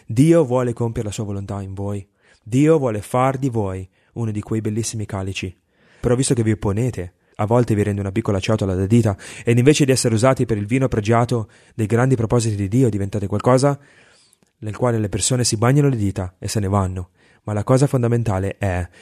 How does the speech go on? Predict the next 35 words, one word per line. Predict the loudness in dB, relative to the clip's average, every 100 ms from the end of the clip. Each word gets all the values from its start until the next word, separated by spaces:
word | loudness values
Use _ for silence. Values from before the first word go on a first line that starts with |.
| -20 -10
che | -4
siate | 0 2 2
disposti | 0 -2 -2 -4 -4 -8 -10 -8
a | -6
lasciare | -4 -2 0 0
che | -2
Egli | 4 4 4
faccia | 0 -2 -2
la |
sua | -2
volontà | -2 0 -2 -4
nell'argilla | -6 -4 2 4 2 -2 _ _ _ _ _ -12
della | -8 -2
terra, | 0 0 -4 -10 _
così | -8 -6
come | -6 -6
fatta | -6
in | -6
cielo. | -4 -2 -2 -6 _ _ _ _ _ _ _ _ _
Questo | -6 -4 -4
è |
il | -2
cuore | -4 -4 -10 _ _ _ _ _ -12
delle | -10
vostre | -8 -8 -10
preghiere. | -12 -12 -14 -18 _ _ _ _ _ _ _ -10
Preghiamo. | -6 -6 -10 _ _ -20 -20 -20 0
Padre, | 4 4 4
sei | 2
stato | 2 2 2
così | 0 0 2
buono | 4 4 2 0
verso | -2 -4
di | -4
noi | -2 -2 -4